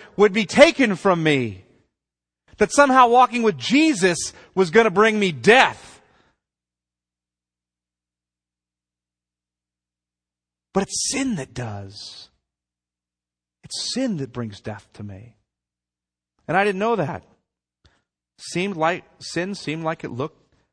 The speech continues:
so good. Obedience and righteousness and godliness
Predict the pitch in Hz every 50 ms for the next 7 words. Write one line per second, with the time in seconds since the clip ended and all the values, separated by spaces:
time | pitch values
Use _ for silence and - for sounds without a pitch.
0 | _ _ _ _ - - - - - 196 180 147 131 131 143 147 143 - _ _
1 | _ _ _ _ _ _ _ _ - 127 113 160 202 233 208 135 110 104 107 104
2 | 104 - _ _ _ _ _ _ _ _ _ _ _ _ _ _ _ - 135 127
3 | 120 151 160 175 175 175 185 190 175 - 139 123 117 131 139 156 156 - 160 -
4 | - 175 175 165 - - 120 110 110 104 - _ _ - 170 151 139 160 147 160
5 | 160 170 190 190 - - -